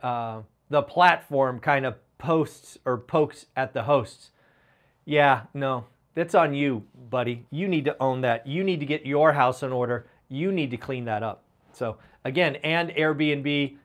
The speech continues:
is going through its own pain, less occupancy, more dem-, more supply, less demand. It's a whole thing.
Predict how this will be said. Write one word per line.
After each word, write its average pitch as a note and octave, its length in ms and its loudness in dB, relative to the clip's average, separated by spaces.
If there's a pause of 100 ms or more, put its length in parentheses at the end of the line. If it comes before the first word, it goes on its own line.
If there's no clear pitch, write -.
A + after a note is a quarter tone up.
is B2 160 -8
going C3+ 280 0
through C3+ 160 -6
its C3 140 -4
own C3 160 -4
pain, D3+ 520 0
less A#2+ 240 -6
occupancy, C#3 640 -2
more B2 200 -4
dem-, B2 300 -10
more C#3+ 180 0
supply, E3 680 6
less B2+ 240 -4
demand. D3+ 500 -2 (480)
It's F3+ 220 0
a D#3 100 8
whole D3+ 220 4
thing. E3 340 2